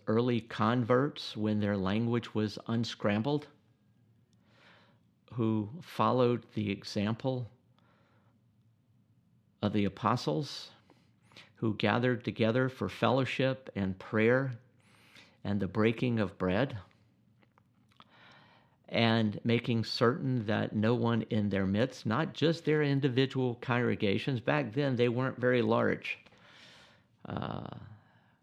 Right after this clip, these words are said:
but, you know, God dealt with cities. That's why it says the church in Ephesus and the church of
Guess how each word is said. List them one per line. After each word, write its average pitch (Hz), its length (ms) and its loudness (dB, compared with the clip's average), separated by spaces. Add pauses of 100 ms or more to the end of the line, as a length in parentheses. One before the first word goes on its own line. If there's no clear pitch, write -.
(280)
but, 104 300 0 (420)
you 117 140 -4
know, 98 320 -6 (720)
God 131 360 0
dealt 127 360 0
with 107 180 0
cities. - 640 -4
That's 110 240 -4
why 107 140 -2
it - 120 -4
says 107 380 -4
the 107 140 -8
church - 360 -2
in 92 160 -6 (420)
Ephesus 104 520 -4
and - 100 -6
the 90 60 -4
church - 380 -4
of 110 120 -8